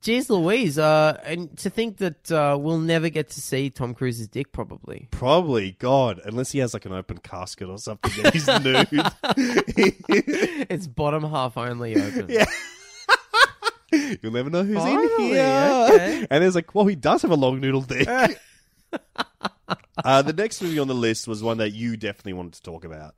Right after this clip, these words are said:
Speaker 1: Hmm.
Speaker 2: A movie I haven't seen for quite a long time, but,
Speaker 1: Yeah.
Speaker 2: you know, got a lot of time for it. And
Speaker 1: Well,
Speaker 2: you're gonna have to have a lot of
Speaker 1: speaking of,
Speaker 2: time
Speaker 1: um,
Speaker 2: for it 'cause it's very long.
Speaker 1: Speaking of Tom Cruise's dick,
Speaker 2: Mm.
Speaker 1: this movie features quite a long sequence where he's
Speaker 2: Mm.
Speaker 1: just in his tidy whities.
Speaker 2: Yeah.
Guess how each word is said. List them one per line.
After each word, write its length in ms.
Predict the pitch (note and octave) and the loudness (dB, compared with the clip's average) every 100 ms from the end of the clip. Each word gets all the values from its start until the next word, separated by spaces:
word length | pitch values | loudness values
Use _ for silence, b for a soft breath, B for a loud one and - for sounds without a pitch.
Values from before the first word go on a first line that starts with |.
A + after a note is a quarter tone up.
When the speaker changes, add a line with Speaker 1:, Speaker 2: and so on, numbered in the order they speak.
| _ | _
Speaker 1:
Hmm. 380 | B2+ B2 A#2 G2+ | -10 -8 -6 -4
Speaker 2:
A 40 | |
movie 160 | G2+ F3 | 0 0
I 20 | |
haven't 200 | E3 C#3 | 0 -2
seen 200 | - C#3 | -6 -10
for 140 | - A#2+ | -10 -10
quite 240 | A2+ G#2 | -6 -6
a 20 | |
long 180 | G#2 G2 | -6 -8
time, 360 | - A2 A#2+ F2 | -10 -8 -6 -6
but, 260 | F2 E2+ | -8 -6
Speaker 1:
Yeah. 220 | B2 A2 | -6 -6
Speaker 2:
you 60 | F2+ | -8
know, 60 | G#2+ | -10
got 160 | A2+ | -10
a 20 | A2+ | -8
lot 100 | B2 | -10
of 80 | |
time 240 | - A#2+ A#2+ | -10 -12 -12
for 320 | - B2 G#2+ | -12 -10 -10
it. 80 | D#2+ | -12
And 80 | _ | _
Speaker 1:
Well, 80 | E3+ | -6
Speaker 2:
you're 80 | B2 | -4
gonna 180 | E3 E3 | -2 -2
have 100 | B2+ | -2
to 60 | |
have 100 | A2+ | -2
a 20 | G#2 | -2
lot 80 | G#2 | -4
of 60 | |
Speaker 1:
speaking 20 | G#2 | -6
of, 40 | |
Speaker 2:
time 100 | G2 F2+ | -6 -8
Speaker 1:
um, 0 | |
Speaker 2:
for 160 | F#2+ | -8
it 60 | F#2 | -10
'cause 80 | G#2+ | -10
it's 40 | - | -10
very 180 | A#2+ | -10
long. 280 | A#2 A2 F#2 E2+ - | -8 -8 -10 -14 -20
Speaker 1:
Speaking 340 | - F#3+ - G3 | -6 -4 -2 -4
of 60 | |
Tom 220 | - D#3+ B2 | -4 -6 -2
Cruise's 380 | C3+ C3 C#3+ A#2+ | -2 -2 -4 -8
dick, 540 | B2 C3 F#2+ - - _ | -4 -4 -6 -14 -20 _
Speaker 2:
Mm. 380 | B2 D#3 F3 E3 | -10 -4 -2 0
Speaker 1:
this 180 | E3+ A#2+ | 0 0
movie 360 | A3 G#3+ G3+ | 0 0 -2
features 400 | F3+ F3+ D#3 D3+ | -4 -4 -2 -6
quite 320 | - D#3+ E3+ E3+ | -8 -4 0 0
a 40 | |
long 360 | C#3+ C3+ D3 D3 | 0 0 -2 -4
sequence 600 | - A2+ - A2+ A2 - | -6 -8 -6 -8 -8 -6
where 380 | A#2+ A#2 A#2 A#2 - F#2 G2+ | -4 -2 -4 -8 -12 -12 -4
he's 240 | B2+ A2 | -4 -4
Speaker 2:
Mm. 20 | |
Speaker 1:
just 380 | G#2+ C3 C#3+ - | -2 0 0 -4
in 80 | C#3+ | -6
his 160 | C3+ | -6
tidy 420 | - - B2 B2+ A#2 | -8 -8 -4 -2 -4
whities. 640 | G#2+ A2+ A#2+ G#2 A2 - | -4 -4 -4 -6 -10 -14
Speaker 2:
Yeah. 160 | F2+ D#2+ | -14 -16